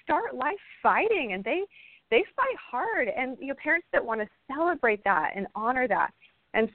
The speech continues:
so I was like, "You know what? I have to, like, try to write a pattern." And in all honesty, it probably was not the greatest. I've redone it <laughs> since. But this is what I also love about this community is the first pattern I ever put out, had I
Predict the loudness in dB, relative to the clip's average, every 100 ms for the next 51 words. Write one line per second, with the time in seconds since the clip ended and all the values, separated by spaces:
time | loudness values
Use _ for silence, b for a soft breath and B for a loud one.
0 | 4 6 6 4 2 -2 0 -6 -4 -4
1 | -2 -2 -2 -6 -2 -2 -2 -2 0 -2
2 | -6 -2 0 0 -2 0 0 -2 -2 0
3 | 0 -6 -14 b b b 0 2 2 2
4 | 2 0 -2 0 2 2 4 4 4 2
5 | 0 0 2 4 4 2 4 4 4 0
6 | 0 -4 -10 0 0 0 _ B B B
7 | B 2 4 4 4 2 2 2 4 2
8 | 2 -2 -2 0 0 2 0 -2 -10 -8
9 | -4 -4 -2 -4 2 2 2 _ _ _
10 | _ _ _ _ 0 2 2 -4 0 0
11 | 2 0 -2 -2 -2 0 2 2 0 -2
12 | -4 -2 -2 -2 -2